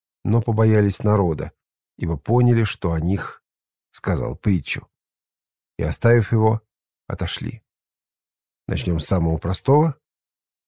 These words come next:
Они опять популисты, они опять, м, боятся народа. Они боятся не Бога, они боятся народа.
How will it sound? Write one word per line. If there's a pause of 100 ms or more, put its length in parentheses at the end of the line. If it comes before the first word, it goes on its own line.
(440)
Они
опять (340)
популисты, (580)
они
опять, (580)
м,
боятся
народа. (600)
Они
боятся
не
Бога, (840)
они
боятся
народа.